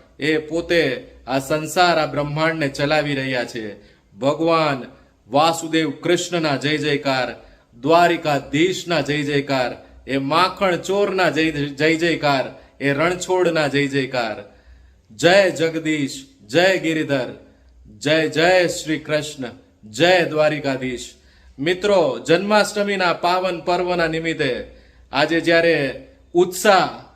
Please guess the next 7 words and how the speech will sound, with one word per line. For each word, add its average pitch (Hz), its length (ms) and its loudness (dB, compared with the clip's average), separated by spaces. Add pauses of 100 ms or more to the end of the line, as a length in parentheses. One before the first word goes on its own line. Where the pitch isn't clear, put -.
(320)
ચારે 190 400 2
ઓર 180 300 0
થનગની 226 600 0
રહ્યો 170 300 2
છે, 139 340 -4 (260)
આ 135 140 -2
મધ્યરાત્રિએ 180 1160 2